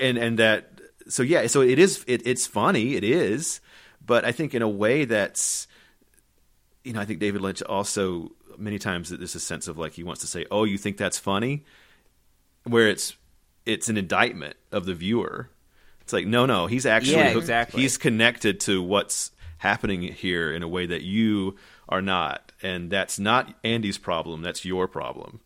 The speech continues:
Speaker 2: Yeah.
Speaker 1: But, but yeah, there's so many scenes like that. <laughs> It's, it's like you, you don't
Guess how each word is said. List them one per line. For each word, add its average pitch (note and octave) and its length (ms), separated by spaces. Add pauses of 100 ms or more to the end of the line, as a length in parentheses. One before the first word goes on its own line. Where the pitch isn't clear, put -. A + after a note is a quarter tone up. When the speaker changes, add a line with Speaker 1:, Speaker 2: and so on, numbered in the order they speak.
(1700)
Speaker 2:
Yeah. G2 400 (1400)
Speaker 1:
But, A#2+ 340
but C3 100
yeah, D3 140
there's B2+ 200
so D3+ 140
many B2 160
scenes F#2+ 240
like D2+ 140
that. - 320
<laughs> - 0 (400)
It's, - 400 (360)
it's - 160
like F2+ 220
you, F#2 200
you F#2+ 180
don't F#2+ 340